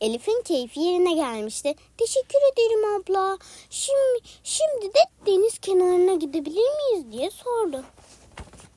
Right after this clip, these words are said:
Ablası onu kırmadı. Dondurmalarını yedikten sonra deniz kenarına gittiler. Elif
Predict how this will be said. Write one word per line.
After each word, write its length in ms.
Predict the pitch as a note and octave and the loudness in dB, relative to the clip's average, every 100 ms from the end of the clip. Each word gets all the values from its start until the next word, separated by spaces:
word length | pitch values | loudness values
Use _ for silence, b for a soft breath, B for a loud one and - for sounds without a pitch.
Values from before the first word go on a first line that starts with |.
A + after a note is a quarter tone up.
| - - | -12 -2
Ablası 480 | F#4+ D#4+ D4 - D#4 | 0 0 -4 0 0
onu 200 | E4+ F#4 | 2 0
kırmadı. 540 | F4+ E4 B3 G#3 G#3 | -2 -2 -2 -4 -2
Dondurmalarını 760 | A3 A3+ A#3 B3 B3+ C4 D#4 | -2 -2 -6 -6 -6 -4 -2
yedikten 520 | F4 C4+ C#4 - F#4 F4+ | -2 -2 -6 -6 -4 -4
sonra 420 | - G#3+ A3+ A#3 | -6 -6 -6 -4
deniz 300 | D4 E4 - | -2 -2 -6
kenarına 640 | D4 A#3 G3 F#3 F3+ F#3 B B B - | -10 -10 -8 -8 -8 -10 B B B -20
gittiler. 480 | G#3+ - G#3 F3+ F3 - | -16 -10 -8 -8 -10 -8
Elif 200 | C4+ F4+ | -4 -4